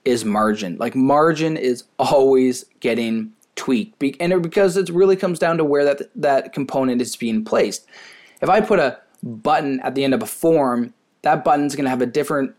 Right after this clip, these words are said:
margin or spacing around it than maybe it would if it's in some sort of drop down or if it's in some sort of, uh, nav or, or whatever.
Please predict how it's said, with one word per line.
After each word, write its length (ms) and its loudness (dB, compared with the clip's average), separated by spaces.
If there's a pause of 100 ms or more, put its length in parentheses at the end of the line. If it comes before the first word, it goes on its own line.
(120)
margin 640 0
or 80 -4
spacing 500 -2
around 320 -2
it 160 -4
than 220 0
maybe 300 2
it 160 0
would 300 0
if 120 -6
it's 180 -4
in 260 -2
some 220 -2
sort 240 -2
of 140 -6 (100)
drop 340 0
down 320 0
or 100 -2
if 120 -10
it's 340 -6
in 340 -2
some 220 -4
sort 240 -2
of, 240 -6
uh, 320 -10
nav 600 -2
or, 100 0
or 220 -2
whatever. 640 -2